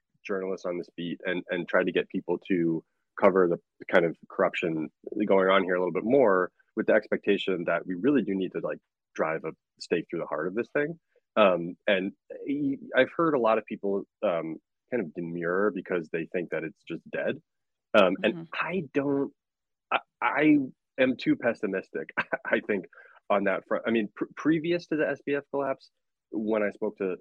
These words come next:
Speaker 1: kind of the journalists who cover the crypto beat, um, they felt very convinced that we were just totally fucked. Like,
Speaker 2: <laughs>
Speaker 1: that it w-, there was no stopping it. It was relentless.
Speaker 2: Right.
Speaker 1: Like, it was gonna go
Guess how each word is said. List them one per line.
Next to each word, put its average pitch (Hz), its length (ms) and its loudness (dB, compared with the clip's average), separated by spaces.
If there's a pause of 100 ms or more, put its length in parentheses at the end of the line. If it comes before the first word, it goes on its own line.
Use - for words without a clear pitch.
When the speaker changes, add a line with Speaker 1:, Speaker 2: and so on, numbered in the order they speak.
(140)
Speaker 1:
kind 98 140 -2
of 85 120 -10 (440)
the 107 80 0
journalists 104 360 2
who 95 80 -6
cover 87 240 -2
the 69 80 -8
crypto - 340 0
beat, 92 260 -4 (320)
um, 85 380 0 (440)
they 120 500 2
felt 123 280 2
very 104 200 4
convinced 90 520 -4
that 90 160 -2
we 92 120 -4
were 87 160 -4
just 87 260 -8
totally 85 480 -4
fucked. - 280 -8 (120)
Like, 104 180 4 (240)
Speaker 2:
<laughs> - 140 -8
Speaker 1:
that 107 180 6 (200)
it 131 120 8
w-, 135 240 -2
there 127 160 6
was 110 140 2
no 120 200 4
stopping 90 440 -4
it. - 180 -18
It 101 80 -2
was 95 180 -6
relentless. 90 500 -6
Speaker 2:
Right. - 40 -4
Speaker 1:
Like, 92 140 -2
it 101 160 0
was 104 180 0
gonna 95 220 2
go 87 380 -2